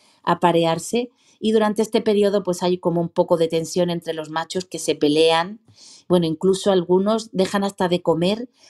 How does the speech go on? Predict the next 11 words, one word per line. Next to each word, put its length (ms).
para 200
aparearse, 720
se 160
ponen, 480
se 100
toman 300
su 180
trabajo 480
muy 240
en 140
serio. 560